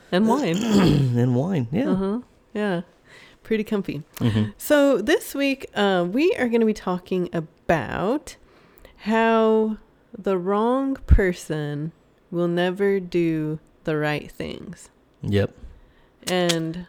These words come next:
Speaker 1: I
Speaker 2: Tisk,
Speaker 1: guess
Speaker 2: tisk.
Speaker 1: I guess it's exactly, like, exactly that.
Speaker 2: Yeah.
Speaker 1: <laughs> I don't know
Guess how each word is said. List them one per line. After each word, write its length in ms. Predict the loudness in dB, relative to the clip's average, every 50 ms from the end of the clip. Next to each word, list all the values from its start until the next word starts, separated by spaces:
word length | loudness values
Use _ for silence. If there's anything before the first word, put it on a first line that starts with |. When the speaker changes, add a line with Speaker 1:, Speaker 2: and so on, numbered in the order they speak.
| -12 -6
Speaker 1:
I 80 | -4 -2
Speaker 2:
Tisk, 60 | 2
Speaker 1:
guess 300 | 4 2 2 2 -4 -16 -14 -10
Speaker 2:
tisk. 280 | -6 -6 -6 -6 -6 -14 -18 -20 -20 -20 _ _ -6
Speaker 1:
I 120 | -4 -2 0
guess 260 | 0 0 -2 0 -6
it's 140 | -6 -4 -4
exactly, 840 | -4 -4 -4 -4 -4 -4 -4 -4 -6 -4 -4 -2 0 0 -2 -4 -6 -10 -6
like, 200 | -4 -4 -4 -4 -8
exactly 560 | -8 -8 -4 -2 -2 -2 -2 -2 -2 -2 -2
that. 300 | -2 -4 -6 -8 -8 -6 -4 0
Speaker 2:
Yeah. 160 | 4 6 6 4 4 -4 -14 -14 -12
Speaker 1:
<laughs> 300 | -12 -12 -14 -14 -8 -2
I 80 | 0 0
don't 160 | 0 2 0
know 380 | 2 2 2 2 2 0 -2